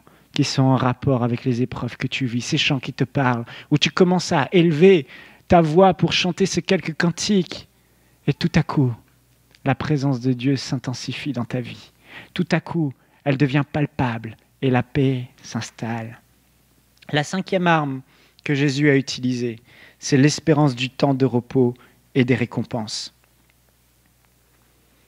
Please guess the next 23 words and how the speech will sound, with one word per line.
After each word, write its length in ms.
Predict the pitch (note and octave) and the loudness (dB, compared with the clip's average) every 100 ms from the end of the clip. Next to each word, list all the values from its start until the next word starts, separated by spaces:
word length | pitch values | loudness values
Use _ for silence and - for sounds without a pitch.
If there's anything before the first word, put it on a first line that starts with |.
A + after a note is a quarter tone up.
| _ _ _ _ _ _ _ _ _ _ _ _ _ _ _ _ _ - | _ _ _ _ _ _ _ _ _ _ _ _ _ _ _ _ _ 2
Jésus 320 | D3+ D3+ F#3+ | 2 4 2
savait 480 | - E3 D3+ B2+ A#2 _ _ _ _ _ _ _ _ _ _ - _ - | 2 2 2 0 -6 _ _ _ _ _ _ _ _ _ _ -20 _ -2
que 120 | D#3+ | 0
faire 280 | - G#3 F#3+ | 2 2 4
la 100 | F3+ | 4
volonté 440 | F3 F3 - F3+ | 4 2 0 0
de 80 | E3 | 0
Dieu 260 | D3 F#3 | 0 0
allait 200 | F3 D#3+ | 0 2
être 200 | D#3+ D3 | 0 -2
douloureux, 540 | C3+ D#3 D3+ D3+ D3 A#2+ C3 _ _ _ _ _ _ - - - | -2 0 2 2 0 -2 -14 _ _ _ _ _ _ -20 -20 -6
mais 160 | C#3 D#3 | 0 2
qu'à 160 | - F#3+ | 4 4
un 140 | F#3+ | 6
moment 280 | F#3+ G3 G3+ | 6 6 6
donné, 300 | E3+ F#3 F#3+ | 6 6 4
son 220 | - E3+ | 2 0
travail 480 | - F3+ D#3+ F3 D#3+ | 2 2 4 4 4
serait 440 | - D#3+ D3+ F3 - | 0 0 0 -2 -4
achevé 640 | D3 - E3+ C3+ C3+ B2 - _ _ _ _ - | -2 -2 -2 0 -2 -2 -10 _ _ _ _ -2
et 80 | D#3 | 2
que 160 | E3 | 4
viendrait 720 | C#3 C#3+ E3 C#3+ C#3 C#3+ C3 | 4 4 0 0 0 -2 -4